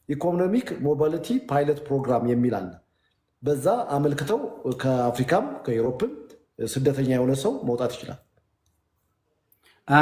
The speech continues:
Speaker 2: ስለ፣ ስለ እሱ አላወራህ ነበረ ወደዛ የመጣው። እቺ ኢኤምፒፒ የሚሏት ወይንም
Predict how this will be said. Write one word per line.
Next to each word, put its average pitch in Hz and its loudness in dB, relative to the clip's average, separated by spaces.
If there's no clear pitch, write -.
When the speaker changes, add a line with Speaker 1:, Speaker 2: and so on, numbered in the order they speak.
Speaker 2:
ስለ፣ 185 2
ስለ 185 4
እሱ 190 6
አላወራህ 170 8
ነበረ 139 2
ወደዛ 135 0
የመጣው። 135 0
እቺ 135 -10
ኢኤምፒፒ 170 4
የሚሏት 147 6
ወይንም 135 2